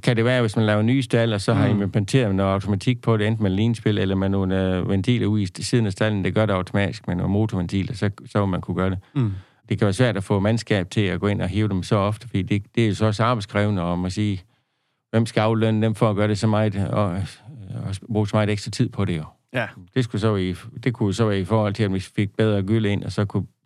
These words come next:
Speaker 1: biogaslægen måske bidrage lidt med den.
Speaker 2: Mm. Kagen
Speaker 1: Ja.
Speaker 2: kunne blive større.
Speaker 1: Kagen kunne blive større, ja, det er, ja, ja,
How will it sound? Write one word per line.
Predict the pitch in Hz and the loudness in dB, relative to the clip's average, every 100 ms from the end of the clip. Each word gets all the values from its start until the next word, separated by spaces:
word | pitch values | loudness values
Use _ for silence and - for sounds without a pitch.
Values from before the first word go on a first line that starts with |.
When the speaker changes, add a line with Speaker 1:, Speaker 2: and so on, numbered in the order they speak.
| _ | _
Speaker 1:
biogaslægen | 123 113 95 107 95 | 0 0 0 0 -2
måske | 113 104 90 | -2 -2 0
bidrage | 101 92 95 | 0 0 0
lidt | 98 | -2
med | 95 | -2
den. | 95 87 - _ | -2 -4 -8 _
Speaker 2:
Mm. | 208 202 127 101 90 _ _ _ _ | -2 0 0 -2 -8 _ _ _ _
Kagen | - 165 | 0 0
Speaker 1:
Ja. | 170 | 0
Speaker 2:
kunne | 143 | 0
blive | 127 123 | 2 0
større. | 107 135 139 139 107 - | 2 2 2 0 0 2
Speaker 1:
Kagen | 139 117 | 2 2
kunne | 101 | 0
blive | 104 | -2
større, | 98 120 123 | 0 2 2
ja, | 110 101 | 2 0
det | 92 101 | 0 -2
er, | |
ja, | |
ja, | 101 | -2